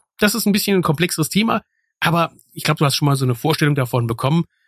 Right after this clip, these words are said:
Ähm, da ist dann diese individuelle Beratung und Betreuung dann natürlich notwendig. Da gehe ich dann mit meinen Kunden ins Gespräch rein und wir sorgen dafür, dass wir das, was in der Region vielleicht gerade ein Mangel ist,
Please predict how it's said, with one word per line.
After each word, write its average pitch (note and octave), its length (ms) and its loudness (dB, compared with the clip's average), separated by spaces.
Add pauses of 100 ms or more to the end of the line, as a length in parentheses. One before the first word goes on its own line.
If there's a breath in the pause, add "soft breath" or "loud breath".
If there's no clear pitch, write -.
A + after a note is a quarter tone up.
(160)
Ähm, C3 220 2
da C#3+ 240 0
ist - 240 -4
dann C#3 140 2
diese B2+ 200 -2
individuelle C#3 640 0
Beratung A2+ 540 -2
und A#2+ 100 0
Betreuung A#2+ 480 -2
dann B2+ 120 0
natürlich B2 360 -2
notwendig. A#2 460 0
Da A2+ 140 -2
gehe A#2+ 100 -2
ich A#2 80 -2
dann A#2+ 160 2
mit A#2 260 0
meinen A2+ 260 0
Kunden A2+ 340 0
ins E3 280 0
Gespräch B2 440 -2
rein A2+ 240 0 (300)
und B2 200 0
wir B2 120 2
sorgen B2+ 440 0
dafür, A#2 360 0
dass A#2 280 -2
wir A2+ 80 0
das, A#2 240 -2
was A#2 180 -2
in A#2+ 160 -2
der A2 180 0
Region B2+ 600 -2
vielleicht B2 580 -2
gerade B2 320 0
ein G#2 140 -6
Mangel A#2+ 260 0
ist, A#2 180 -4